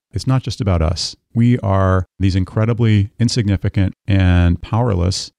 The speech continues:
beings on this tiny little speck of, of a planet that is subject to all of these amazing forces around us.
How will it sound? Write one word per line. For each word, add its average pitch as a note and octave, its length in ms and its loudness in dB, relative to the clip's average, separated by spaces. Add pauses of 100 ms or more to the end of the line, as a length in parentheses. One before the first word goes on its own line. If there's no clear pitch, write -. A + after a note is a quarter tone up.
beings F#2+ 460 0
on F2+ 200 -2
this F2+ 180 -2
tiny B2 360 -2
little G#2+ 300 0
speck - 400 -6 (140)
of, G2 320 0 (220)
of G2 120 -2
a A2 60 -2
planet G2+ 380 -2 (180)
that G#2+ 200 -2
is A2 100 -2
subject A2+ 300 -4
to - 60 -8
all A2 220 -2
of A2 80 -2
these G#2 420 0
amazing G2 560 2
forces G2+ 440 -4
around F#2 300 0
us. E2 240 -4